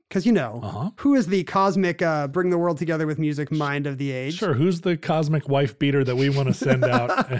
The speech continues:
Speaker 2: <laughs> into the universe?
Speaker 1: And he wants to be the naked guy on the, on the box, too. Uh, but Lennon had just left the country for tax purposes, apparently, which I guess
Speaker 2: Uh-huh.
Speaker 1: he shoulda, uh, spoilers, he shoulda stayed out, it turns out, and woulda lived longer. But John Lennon recommended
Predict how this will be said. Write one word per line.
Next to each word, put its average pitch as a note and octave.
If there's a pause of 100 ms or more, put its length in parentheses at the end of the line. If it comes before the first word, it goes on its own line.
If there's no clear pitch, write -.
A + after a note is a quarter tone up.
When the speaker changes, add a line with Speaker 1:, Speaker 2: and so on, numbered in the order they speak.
(240)
Speaker 2:
<laughs> -
into C#3
the C3
universe? B2+ (320)
Speaker 1:
And G3
he B3
wants A3
to A3+
be A3
the A3+
naked C#4+
guy D#3
on D#3
the, E3
on F3
the G3+
box, F#3+
too. D3+ (600)
Uh, E3
but F#3+
Lennon A3+
had A3
just G3
left G3
the F#3+
country F#3
for D#3+
tax -
purposes, G#3+
apparently, B3
which - (100)
I D#3
guess D3+
Speaker 2:
Uh-huh. G2+
Speaker 1:
he B3
shoulda, D3 (280)
uh, D3+ (180)
spoilers, D3+
he D#3
shoulda D3
stayed C#3
out, D3+
it A#2
turns B2
out, C#3
and -
woulda D3
lived C3
longer. C3 (460)
But F3 (100)
John G#3+
Lennon A3
recommended F3+